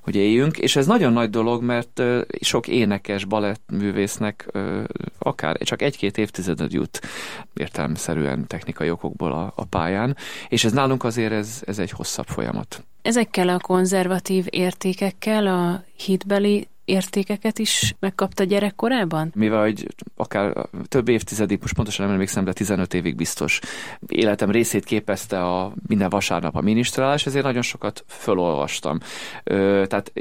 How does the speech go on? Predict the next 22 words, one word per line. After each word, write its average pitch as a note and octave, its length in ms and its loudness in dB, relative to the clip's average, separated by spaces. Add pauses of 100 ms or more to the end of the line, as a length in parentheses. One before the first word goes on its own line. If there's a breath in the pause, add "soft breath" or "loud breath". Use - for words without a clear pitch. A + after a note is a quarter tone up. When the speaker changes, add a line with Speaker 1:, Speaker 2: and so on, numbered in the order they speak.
(120)
Speaker 1:
így D3 480 6
a G#2 640 0
Szentírással A2 760 0
azért, G2+ 400 -2
ö, G2+ 120 4 (440 loud breath)
nagyon G2 460 2
sok, - 460 0
ö, C#2+ 380 0
szor G2+ 320 2
és G2 160 2
sokfajta - 760 -2
képpen F#2 380 -2
találkoztam, C#3 560 0
és D#3 120 0
az E3 120 4
ember E3 200 4
utána C#3+ 300 2
fölolvas, C3+ 460 2
és - 160 -4
utána G2 340 -2 (340 loud breath)
meghallgatja G2+ 640 0
a F2 340 0